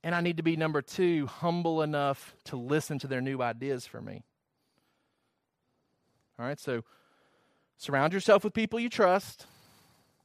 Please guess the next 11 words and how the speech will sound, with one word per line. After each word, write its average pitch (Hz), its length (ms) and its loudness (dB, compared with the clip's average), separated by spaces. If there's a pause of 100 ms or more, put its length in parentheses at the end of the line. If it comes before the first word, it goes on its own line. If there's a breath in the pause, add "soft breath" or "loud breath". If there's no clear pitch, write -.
(560)
Be 131 120 -10
humble 175 360 2
enough 196 200 4
to 202 100 -4
listen 202 340 2
to 190 80 2
their 190 140 0
new 190 180 0
ideas 175 480 0
for 123 160 -10
you. 101 240 -10